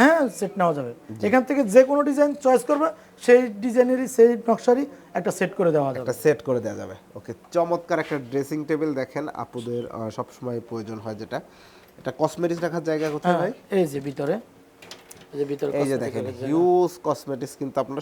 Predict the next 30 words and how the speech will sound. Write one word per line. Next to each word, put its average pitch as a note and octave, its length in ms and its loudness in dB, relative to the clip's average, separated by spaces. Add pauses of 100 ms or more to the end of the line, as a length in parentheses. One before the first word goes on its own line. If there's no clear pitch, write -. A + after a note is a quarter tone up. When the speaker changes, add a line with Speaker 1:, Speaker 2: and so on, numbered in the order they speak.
(120)
Speaker 2:
সুন্দর E3 400 -2 (160)
মতো B2+ 160 -4 (580)
সাজিয়ে A#2+ 460 0 (140)
রাখতে - 260 -6 (180)
পারবেন। G#2+ 320 -2 (600)
চমৎকার। B2+ 420 -2 (280)
এবং A2 140 -10 (380)
নিচে C3+ 220 -4
রয়েছে C3 220 0
Speaker 1:
হ্যাঁ, F3+ 120 6
নিচে F3+ 300 2
একটা G3+ 160 -2
ড্রয়ার E3+ 280 6
আছে, G3+ 120 -6
Speaker 2:
একটা A3+ 320 -8
Speaker 1:
দেখেন। C#3+ 260 -2
Speaker 2:
ড্রয়ার A#2+ 320 -2
রয়েছে, B2+ 300 -4
Speaker 1:
এবং - 840 0
Speaker 2:
একটা E3+ 180 8
Speaker 1:
একটা E3 220 0
ছোট E3 120 2 (100)
পাল্লা E3+ 260 4
আছে, E3 140 -6 (100)
Speaker 2:
পাল্লা B2 260 0
Speaker 1:
ভিতরে D#3 220 0
Speaker 2:
রয়েছে। E3 360 -6
Speaker 1:
শেলফ D#3+ 200 -2
Speaker 2:
জি। - 100 -4
Speaker 1:
আছে। G3 140 -4